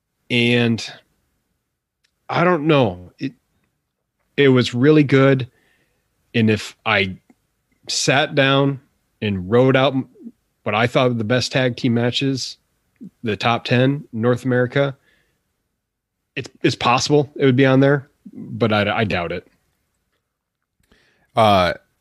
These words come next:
Speaker 2: I would say no. I, I don't think it would make my top ten. Maybe top twenty. Uh, you know, th-, like, the big discussion going on this week was that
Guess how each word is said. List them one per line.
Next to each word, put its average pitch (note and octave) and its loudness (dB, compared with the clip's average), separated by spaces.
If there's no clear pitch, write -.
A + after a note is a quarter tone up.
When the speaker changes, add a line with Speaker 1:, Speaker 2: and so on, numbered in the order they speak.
Speaker 2:
I B2+ 4
would C#3 2
say C3+ 2
no. F2+ 2
I, G#2+ 2
I G#2 4
don't A2+ 2
think A2 2
it G2 4
would F2+ 2
make F2 0
my E2+ -4
top D#2 -4
ten. C#2+ -10
Maybe F#3+ 2
top D3+ 0
twenty. F#2 -2
Uh, F2 4
you A#2 -2
know, A2 0
th-, A2 -8
like, A#2+ 0
the B2+ 2
big D#3 2
discussion C3 0
going G#2 4
on F#2 2
this B2 0
week F2+ -2
was F2+ 0
that E2+ 2